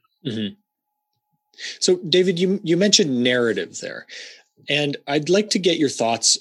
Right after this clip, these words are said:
and maybe have a bit more of a, let's say, an explicit, um, description of how you see the inflation narrative playing out here. Um, you, you did mention that it could give way to deflation.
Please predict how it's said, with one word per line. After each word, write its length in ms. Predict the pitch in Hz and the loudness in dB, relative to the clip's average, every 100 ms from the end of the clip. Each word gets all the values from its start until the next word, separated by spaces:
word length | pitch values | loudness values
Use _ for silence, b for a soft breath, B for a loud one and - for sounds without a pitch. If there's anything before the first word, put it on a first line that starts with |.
| - | -4
and 300 | 117 117 117 | -4 -2 -4
maybe 300 | 127 131 127 | -4 -2 0
have 280 | 110 113 107 | 0 -2 -2
a 60 | 107 | -2
bit 220 | 127 123 | -2 -4
more 220 | 117 117 | -4 -4
of 120 | 110 104 | -4 -6
a, 240 | 95 95 | -6 -8
let's 200 | 127 113 | -6 -2
say, 160 | - 117 | -2 -2
an 120 | 127 120 | -4 -6
explicit, 560 | - - 135 135 - _ _ - | -4 0 2 2 -2 _ _ -10
um, 340 | 117 107 98 - _ - | -8 -6 -8 -14 _ 0
description 580 | 127 - 165 - 117 110 | 2 2 2 2 0 -4
of 120 | 113 | -6
how 240 | - 139 | -2 0
you 180 | 147 143 | 2 2
see 300 | 127 123 117 | 2 2 2
the 260 | 107 110 117 | -2 -6 -8
inflation 680 | 98 - 117 117 123 110 - _ | -6 -2 2 4 2 -2 -10 _
narrative 760 | 123 120 120 113 95 95 92 - b b - | -4 -2 0 0 -2 -4 -6 -14 b b -6
playing 300 | 127 120 104 | -2 0 -2
out 180 | 98 - | -4 -6
here. 220 | - - B B B - | -12 -14 B B B -8
Um, 420 | 117 107 107 - _ _ _ | -4 -4 -6 -12 _ _ _
you, 340 | - 143 139 139 | -2 2 4 2
you 260 | 147 135 135 | 2 2 2
did 240 | 123 151 | 2 2
mention 380 | 143 127 - 127 | 2 2 2 2
that 220 | 117 104 123 | 0 0 -2
it 160 | 113 | -2
could 220 | - 143 | -2 -2
give 180 | 131 127 | 0 2
way 220 | 117 113 | 2 2
to 180 | 107 110 | 2 -2
deflation. 800 | 101 135 143 - 101 - - | -2 -2 -2 -2 -2 0 -2